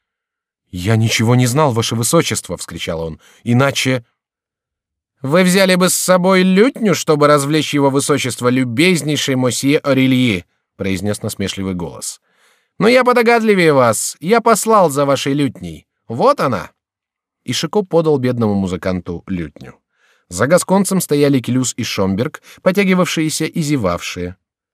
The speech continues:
"А что твои шахматы?" спросил Депернон. "Ах да", спросил Келюс, "нашёл ты ход?" "Мне кажется, господа, что дурак спасёт своего короля,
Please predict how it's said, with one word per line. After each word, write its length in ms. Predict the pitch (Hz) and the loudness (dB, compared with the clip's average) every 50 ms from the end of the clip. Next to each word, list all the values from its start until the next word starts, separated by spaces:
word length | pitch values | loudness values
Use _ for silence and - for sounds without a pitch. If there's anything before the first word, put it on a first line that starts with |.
| _ _ _ _ _ _ _ _ _ _ _ _ _ _ - | _ _ _ _ _ _ _ _ _ _ _ _ _ _ -4
"А 140 | 127 127 127 | 0 0 0
что 240 | - - 156 147 131 | 2 2 2 2 2
твои 200 | 120 135 139 139 | 2 2 2 2
шахматы?" 640 | 120 - - 123 117 101 113 127 127 - 156 151 - _ | 2 2 2 2 2 2 0 -2 -2 -2 -6 -8 -10 _
спросил 460 | - - - 98 98 - - 92 85 | -20 -12 -8 -6 -6 -6 -6 -8 -8
Депернон. 500 | 85 82 - 85 82 80 80 76 73 - _ _ _ _ _ _ _ _ _ _ _ _ _ _ _ - | -8 -8 -8 -8 -8 -8 -10 -12 -12 -16 _ _ _ _ _ _ _ _ _ _ _ _ _ _ _ -4
"Ах 340 | 196 180 175 180 175 165 175 | 0 2 2 2 2 0 -2
да", 420 | 170 190 190 165 139 117 98 90 | -2 0 2 2 2 0 -2 -4
спросил 440 | - - 95 95 92 - 101 92 85 | -6 -6 -6 -6 -6 -6 -8 -8 -8
Келюс, 440 | - 92 90 87 82 - - - _ - - - - | -6 -6 -6 -6 -6 -8 -10 -14 _ -20 -20 -12 -6
"нашёл 480 | 131 131 131 123 - - 214 262 262 240 | -2 0 0 0 0 0 -2 -2 -2 -2
ты 120 | - 240 | -2 -4
ход?" 440 | - - - 156 104 78 - - _ _ _ _ _ _ _ _ _ _ _ _ _ _ _ _ _ _ _ _ _ _ _ - | -2 -2 -2 -2 -2 -2 -6 -16 _ _ _ _ _ _ _ _ _ _ _ _ _ _ _ _ _ _ _ _ _ _ _ -8
"Мне 260 | - 202 202 202 196 175 | -4 0 2 2 2 2
кажется, 420 | - 208 208 180 196 180 - 185 | 2 2 2 2 2 0 0 0
господа, 440 | 175 180 170 - 175 170 175 175 160 | 0 0 0 2 2 2 4 4 2
что 200 | - - - 165 | 0 -2 -4 -4
дурак 480 | 147 151 165 165 175 196 190 185 - | -2 0 2 2 4 4 2 0 -2
спасёт 540 | - - - 175 160 - - - 185 180 - | -6 -6 -4 -4 -4 -4 -4 -4 -4 -6 -6
своего 380 | - - 151 156 151 151 151 123 | -6 -2 0 2 2 2 0 2
короля, 500 | - 147 151 147 143 139 127 110 92 | 2 0 2 2 2 2 0 0 -2